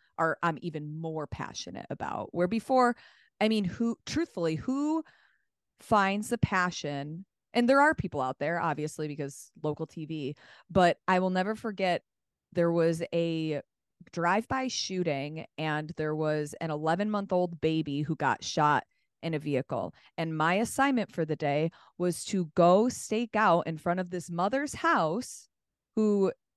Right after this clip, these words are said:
her baby is in the I C U, and get that interview. And just,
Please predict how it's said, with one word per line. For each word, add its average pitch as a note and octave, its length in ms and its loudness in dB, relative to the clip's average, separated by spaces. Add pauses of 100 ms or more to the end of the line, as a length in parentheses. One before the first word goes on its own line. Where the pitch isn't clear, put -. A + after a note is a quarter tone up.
(160)
her F#3+ 220 0
baby B3 420 2
is D4 140 -4
in C#4 140 -4
the C4+ 100 -2
I C4 140 0
C C#4+ 380 -6
U, F3 340 -2 (360)
and F#3+ 220 -2
get G3 220 -2
that F3+ 260 -2
interview. C#3+ 400 -10 (600)
And A#3 120 2
just, A#3 300 2